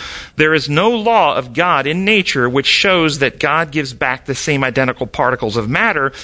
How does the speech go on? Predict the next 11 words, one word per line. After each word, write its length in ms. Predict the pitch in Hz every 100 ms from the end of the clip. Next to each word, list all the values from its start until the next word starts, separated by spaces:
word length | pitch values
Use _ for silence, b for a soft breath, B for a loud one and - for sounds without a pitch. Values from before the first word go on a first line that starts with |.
| B
which 180 | 139 -
compose 380 | 135 139 127
the 80 | 120
body 260 | 107 107 107
before 320 | 107 - 107
death. 360 | 110 98 95 - b b b -
God 280 | 117 127
shall 180 | - 139
give 300 | 110 117 120
the 80 | 113
righteous 560 | 110 120 127 147 -